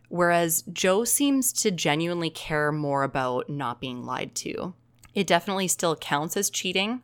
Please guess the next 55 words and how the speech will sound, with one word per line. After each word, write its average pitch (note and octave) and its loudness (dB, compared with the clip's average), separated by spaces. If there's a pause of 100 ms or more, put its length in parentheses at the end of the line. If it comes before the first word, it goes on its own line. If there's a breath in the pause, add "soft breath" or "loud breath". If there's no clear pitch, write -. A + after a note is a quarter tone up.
what E3+ 2
Beck D#3+ -2
did, D3+ 0 (360 soft breath)
but F3+ 2
she's F3+ 0
made E3 2
it - 0
so D#3+ 0
much D#3 -2
worse C#3+ -2
because C#3 -4
she's C#3 -4
lied B2 -2
about - -2
it. G1+ -4 (400)
That's F3 2
what D#3+ 2
I'm C#3 -2
trying - -6
to - -4
point - -8
out. - -8 (360 soft breath)
And F3 2
there's F3+ 2
also F#3 4
a E3+ 0
million E3 2
other D3+ 2
things C3+ -4
that C#3 0
are C3 2
unsettling B2+ -2
for C3+ -6
people B2+ -4
in C#3+ -2
relationships, C3 -4
but - 2 (600 soft breath)
as E3+ 4
you F3+ 0
can E3+ -2
tell D3+ 0
from E3 -4
the D3 -2
examples C3+ -2
I C#3+ 0
gave C3+ -2
for - -6
myself, D#3 2 (480 soft breath)
those F3+ 4
are G3 2
gonna F#3+ 2
be F3 -2
different D#3+ -2
for C#3 0
everyone. C3 -4